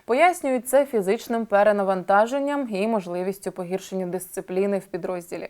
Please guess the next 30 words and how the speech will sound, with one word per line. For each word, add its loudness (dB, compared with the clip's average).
Тому 4
тут 0
ми -2
схожі. -8
Далі 2
якісний 0
резерв. -2
Армія 2
оборони -2
Ізраїлю 0
складається 0
як -2
з -14
кадрових 0
військових -4
і -4
мобілізованих, 0
а 2
також 2
з -6
резервістів. -2
Це 0
люди, 0
які -2
звільнилися -2
з -4
армії 2
або -4
завершили -4
службу -4